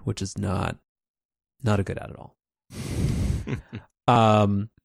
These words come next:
yeah, I don't know. I mean, maybe things will be different. Like, maybe it's just that the T B S, like, basic cable broadcasts don't attract that much, and once it gets to the N L C S and when the Giants eventually win the World Series,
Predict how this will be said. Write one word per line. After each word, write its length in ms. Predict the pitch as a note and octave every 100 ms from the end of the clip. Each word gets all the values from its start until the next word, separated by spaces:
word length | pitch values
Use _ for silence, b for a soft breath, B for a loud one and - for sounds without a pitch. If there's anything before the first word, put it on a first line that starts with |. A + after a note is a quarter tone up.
| _ _ - -
yeah, 240 | F3+ G#3+ F3
I 80 | C#3+
don't 100 | D#3+
know. 240 | F3 F#2+ G2+
I 20 |
mean, 240 | B2+ C#3 D3+
maybe 340 | C3+ E3 F3
things 320 | E3+ E3 D#3+
will 80 | D#3
be 120 | D3+
different. 480 | D3 D3+ - D3 C#3+
Like, 280 | C3+ A#2 B2 B2+
maybe 200 | A#2+ D3+
it's 100 | C3+
just 160 | B2
that 140 | A#2+ G#2+ _
the 120 | - -
T 180 | - G#2+
B 220 | G2+ G2
S, 280 | G2 - -
like, 240 | G2 G#2
basic 360 | G2 F#2 - -
cable 240 | G2+ G2
broadcasts 880 | F#2 F#2 F2+ - A2 A#2 - - - B2+ -
don't 300 | G#2 G2 - _ _ _ -
attract 500 | A#2+ - - A#2 -
that 140 | G2+
much, 300 | F#2+ G#2+ -
and 360 | G#2+ G#2 F#2+ G2
once 240 | G2 -
it 120 | G2+
gets 240 | - G2 -
to 140 | A#2
the 360 | G2+ F#2+ F2+ F#2+ B2 _ _ _ _ _ _ _ -
N 120 | G#2+
L 80 | F#2+
C 220 | - E3
S 280 | D#3+ - -
and 180 | G2
when 100 | F#2+
the 60 | F#2
Giants 300 | F#2 F#2 F2+
eventually 260 | F#2+ F#2 F#2+
win 120 | F#2+
the 80 | F2+
World 180 | F#2
Series, 480 | - E3+ D3+ D3 C3